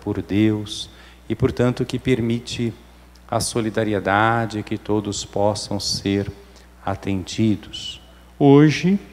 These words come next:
nós vemos um episódio logo na sequência, em que Jesus, depois de saciar aquela multidão de cinco mil homens,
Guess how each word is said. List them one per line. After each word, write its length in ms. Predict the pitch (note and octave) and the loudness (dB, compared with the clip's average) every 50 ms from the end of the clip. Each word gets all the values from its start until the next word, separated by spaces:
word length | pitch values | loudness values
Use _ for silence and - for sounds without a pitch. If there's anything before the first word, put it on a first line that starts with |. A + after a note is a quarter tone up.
| - - - - - - - - - - - - - - - | -20 -20 -20 -20 -20 -20 -20 -20 -20 -20 -20 -20 -20 -14 -2
nós 240 | - B2 B2+ B2+ G#2+ | 4 6 6 6 6
vemos 420 | G2 G#2 A#2 B2 B2+ C3 B2+ A2+ A#2 | 4 2 2 4 4 4 2 2 2
um 140 | B2 B2+ | 2 2
episódio 720 | B2+ B2 - - B2 A2 G2+ A#2 A#2+ B2 B2+ B2 - A#2+ A#2+ | 2 0 0 -2 -4 0 4 6 6 6 6 4 2 0 0
logo 440 | A2+ A#2 B2 C#3 D3+ D3+ C#3 C3 B2+ | 2 6 6 6 6 6 4 2 0
na 160 | B2 B2 A#2 | 0 0 0
sequência, 960 | - - A#2 - - - A2+ A#2 C#3 D#3+ E3 D3+ - - - - A2 G#2 G2+ - - - - - - - - - - - - | -2 -2 -4 -4 -4 -2 0 0 2 2 0 -2 -4 -8 -6 -4 -4 -4 -4 -6 -12 -18 -20 -20 -20 -20 -20 -20 -20 -12 -4
em 140 | - A#2 B2 | 0 0 0
que 140 | - D#3+ D3 | 2 2 2
Jesus, 440 | C3 D#3 D3+ C3 A#2 D3 E3 E3 | 4 4 4 4 4 2 2 2
depois 380 | D3 D3+ C#3 - - D#3 D#3+ D3+ | 2 0 -2 -2 0 0 0 0
de 100 | D#3 D3+ C3+ | 0 -2 -4
saciar 600 | - - D3+ C#3 A#2+ - - C#3 C#3 C#3+ C#3+ C3+ | -2 0 0 0 0 0 0 2 2 4 4 4
aquela 380 | C3+ B2+ - - C3 C3 C3 | 2 0 -2 -2 -2 0 0
multidão 640 | B2+ B2+ B2+ C3 B2+ - - A#2+ G#2+ A#2 B2 C3 C3 | 2 2 2 0 0 -2 -4 -2 0 0 0 0 0
de 160 | A#2+ B2 A#2+ | -2 -2 -4
cinco 420 | A2 - - - B2 A#2 - - A2+ | -4 -4 -4 -4 -4 -4 -4 -6 -4
mil 260 | A2+ A#2 A2+ A2 G#2 | -2 -2 0 0 0
homens, 680 | G2+ G2 G2+ G#2 G#2+ A2+ B2 D3 D#3+ D3+ B2 - - - | 2 2 2 2 0 0 -2 -2 -4 -4 -6 -8 -8 -12